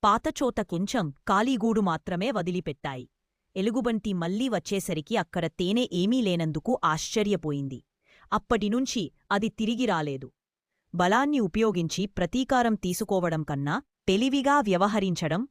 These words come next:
మంచి పరిష్కారం. సమస్య వచ్చినప్పుడు తొందరపడి కోపపడకూడదు.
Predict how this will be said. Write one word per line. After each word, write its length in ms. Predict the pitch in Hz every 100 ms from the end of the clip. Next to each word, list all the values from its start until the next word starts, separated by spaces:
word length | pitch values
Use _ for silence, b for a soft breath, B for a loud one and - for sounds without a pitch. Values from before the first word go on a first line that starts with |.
| -
మంచి 340 | 165 208 302
పరిష్కారం. 640 | 233 175 190 - 143 131 127 _ _ _ b b b
సమస్య 500 | - 220 302 - 262
వచ్చినప్పుడు 540 | 190 - 190 - 180
తొందరపడి 580 | 240 175 190 208 180 160
కోపపడకూడదు. 920 | - 185 214 170 151 - 139 131 123